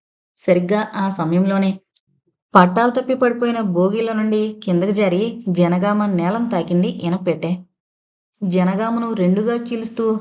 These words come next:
మధ్యగా పోతోందా రైల్వే లైను. ఒకవైపు పాత ఊరు, మరోవైపు కొత్తగా విస్తరిస్తున్న ప్రాంతం. పెద్ద పోస్టాఫీసు, టెలిఫోన్ ఎక్స్చేంజి, ప్రభుత్వ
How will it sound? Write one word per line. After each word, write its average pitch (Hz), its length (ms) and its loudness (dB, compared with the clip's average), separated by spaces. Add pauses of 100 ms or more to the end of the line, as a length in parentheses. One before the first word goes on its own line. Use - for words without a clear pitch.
(100)
మధ్యగా 196 400 2
పోతోందా 180 580 0
రైల్వే 170 360 0
లైను. 175 420 -2 (420)
ఒకవైపు 233 500 0
పాత 190 380 -2
ఊరు, 220 360 0 (120)
మరోవైపు 208 680 0
కొత్తగా 202 400 0
విస్తరిస్తున్న 220 560 -2
ప్రాంతం. 180 640 0 (420)
పెద్ద 190 220 0
పోస్టాఫీసు, 208 1040 -2
టెలిఫోన్ 214 420 2 (100)
ఎక్స్చేంజి, 202 680 0 (100)
ప్రభుత్వ 220 440 0